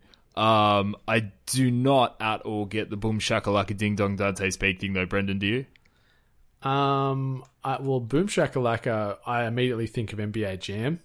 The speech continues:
Speaker 2: Ding Dong, not too sure. Dante's Peak, obviously,
Speaker 1: Like
Speaker 2: is that film with Pierce Brosnan in it way back when. Um,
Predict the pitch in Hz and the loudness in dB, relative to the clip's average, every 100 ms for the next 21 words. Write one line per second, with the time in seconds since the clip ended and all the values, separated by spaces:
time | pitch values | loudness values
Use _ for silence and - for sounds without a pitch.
0 | _ _ 120 110 143 185 185 175 170 147 | _ _ -12 0 2 2 2 2 2 0
1 | 131 - - - - - - 123 - 127 | -4 -10 -20 -20 -20 -20 -8 -8 -4 -2
2 | 110 127 113 127 139 156 143 - 139 131 | 0 2 2 4 2 2 -2 4 4 4
3 | 127 113 139 110 110 101 - 135 131 123 | 0 2 2 2 -2 -6 -2 2 4 4
4 | 113 - 131 117 - 120 123 131 135 147 | -2 -2 0 0 2 2 2 2 0 0
5 | 120 123 127 127 - 127 151 170 _ _ | -2 -2 -2 -4 0 0 0 -4 _ _
6 | _ _ - 131 127 127 131 127 131 135 | _ _ -12 -10 -8 -8 -10 -12 -12 -12
7 | 135 - | -14 -18